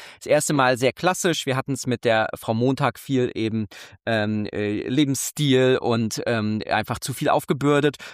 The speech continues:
und, äh, sehr, eine sehr verhaltenstherapeutischer Ansatz eben mit dieser, ähm, mit dieser strukturierten Rückfallanalyse. Und jetzt hatten wir uns überlegt, nochmal wirklich einen komplexeren Fall zu nehmen, wo das, was jetzt der Herr Dienstag gesagt hat, wirklich auch Realität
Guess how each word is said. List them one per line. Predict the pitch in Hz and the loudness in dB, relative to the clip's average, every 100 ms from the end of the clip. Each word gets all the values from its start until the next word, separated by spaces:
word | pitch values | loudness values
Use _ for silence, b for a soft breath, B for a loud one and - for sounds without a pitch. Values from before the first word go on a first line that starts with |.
| B | B
und, | 135 127 120 - | 0 2 0 -2
äh, | 120 117 | -2 2
sehr, | 127 | 2
eine | 127 120 | 4 2
sehr | 127 117 | 0 0
verhaltenstherapeutischer | - 180 311 - 165 - 170 165 - 170 | 0 0 -2 -2 0 2 2 0 0 0
Ansatz | 165 151 151 - - | 0 2 0 0 -6
eben | 131 120 | -4 -2
mit | 117 127 | -4 -4
dieser, | 107 110 107 104 | 0 2 2 2
ähm, | 107 107 101 B B | 0 -2 -6 B B
mit | 120 113 | -10 -2
dieser | 113 107 | 2 2
strukturierten | 104 131 - 127 151 - 131 | 0 -8 -6 0 0 2 0
Rückfallanalyse. | 127 - 160 - 139 135 151 165 156 | 0 0 0 2 0 2 2 0 0
Und | 127 | 0
jetzt | 139 151 - B B | -2 -2 -8 B B
hatten | 147 147 | -4 0
wir | 143 139 131 | 2 4 2
uns | 131 127 | -2 -4
überlegt, | 143 127 139 | 0 0 2
nochmal | 139 127 | 2 0
wirklich | 131 | 0
einen | 151 | -2
komplexeren | 139 180 - 220 170 | 0 0 -2 -2 -2
Fall | 165 143 139 | 0 2 2
zu | - 139 123 B B - | -2 -4 -4 B B -2
nehmen, | 131 127 156 190 | 2 4 2 -2
wo | 135 139 | 0 2
das, | 143 147 143 | 2 2 0
was | 131 | 0
jetzt | 147 131 - | 0 -2 -2
der | 131 120 113 | 2 4 2
Herr | 123 127 | 0 0
Dienstag | 165 269 - 170 | 0 -2 0 0
gesagt | 156 151 135 - | 0 2 0 0
hat, | 170 _ B - | -6 _ B -2
wirklich | 190 202 156 | 0 2 2
auch | 147 | 2
Realität | 160 147 139 156 151 | 2 0 -2 0 0